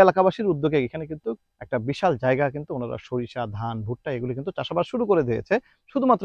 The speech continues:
এই পানির ব্যবস্থা থাকার কারণে। আবার এই পানির ব্যবস্থা থাকার কারণে এ-, আশপাশেও কিন্তু এই পানির সুবিধা পাচ্ছে। আরেকটি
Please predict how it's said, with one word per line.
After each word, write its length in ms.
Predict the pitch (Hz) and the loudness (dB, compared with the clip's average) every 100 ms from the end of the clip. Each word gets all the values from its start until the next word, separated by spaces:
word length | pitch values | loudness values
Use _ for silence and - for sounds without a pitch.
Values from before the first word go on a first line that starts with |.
| 170 | 2
এই 60 | - | 2
পানির 200 | 135 120 | 0 0
ব্যবস্থা 300 | 113 110 190 233 _ _ - | -2 0 0 0 _ _ 0
থাকার 200 | 143 139 127 | 4 4 4
কারণে। 220 | 110 113 - _ _ | 0 -2 -12 _ _
আবার 160 | 185 220 214 | 8 12 10
এই 60 | 151 | 10
পানির 220 | 190 202 175 | 6 8 8
ব্যবস্থা 260 | 185 226 190 | 6 2 -2
থাকার 180 | 175 180 | -2 0
কারণে 160 | 220 175 | 0 0
এ-, 120 | 151 - 139 | -2 -4 -6
আশপাশেও 360 | - - 147 196 | -2 0 2 0
কিন্তু 160 | 202 202 | -2 -4
এই 60 | 139 - | -4 -4
পানির 220 | 120 147 - | -6 -6 -10
সুবিধা 260 | 110 107 - | -8 -6 0
পাচ্ছে। 300 | 123 - - 101 _ _ _ _ | 0 0 -14 -14 _ _ _ _
আরেকটি 260 | 165 226 - | 8 8 6